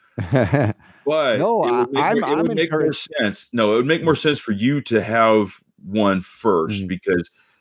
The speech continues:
Speaker 2: this is something you'll be able to use on the road, and you'll be able
Speaker 1: Yeah,
Speaker 2: to use,
Speaker 1: for the
Speaker 2: and you've got, you've got the
Speaker 1: Mm.
Speaker 2: X L R microphones. I don't. So
Speaker 1: Okay,
Speaker 2: you're,
Speaker 1: yeah.
Speaker 2: like, set. Like, when you get this, you'll
Speaker 1: So
Speaker 2: be able to plug it in and use it right
Speaker 1: so
Speaker 2: away.
Speaker 1: Super D, does this go then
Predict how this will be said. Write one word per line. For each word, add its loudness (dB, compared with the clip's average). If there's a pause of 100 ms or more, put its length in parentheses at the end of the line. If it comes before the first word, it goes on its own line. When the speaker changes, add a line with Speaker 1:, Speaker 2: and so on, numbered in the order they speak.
(140)
Speaker 2:
this 2
is -4
something 0
you'll 4
be 4
able 4
to 0
use -2
on -2
the -2
road, 0 (640)
and -4
you'll 2
be -2
able 2
Speaker 1:
Yeah, -2
Speaker 2:
to -4
use, -4
Speaker 1:
for -10
the 2
Speaker 2:
and 0
you've 0
got, 0
you've -2
got 0
the 0
Speaker 1:
Mm. 4
Speaker 2:
X -4
L 0
R 2
microphones. -2
I 0
don't. -4 (480)
So 0
Speaker 1:
Okay, 2
Speaker 2:
you're, 2
Speaker 1:
yeah. 2
Speaker 2:
like, -2
set. -4
Like, 0
when 0
you 0
get -2
this, 0
you'll 2
Speaker 1:
So 0
Speaker 2:
be 2
able 2
to -4 (120)
plug 0
it 0
in 0
and -2
use 0
it -4
right 0
Speaker 1:
so 2
Speaker 2:
away. 0
Speaker 1:
Super 0
D, 2
does -2
this 0
go 2
then 0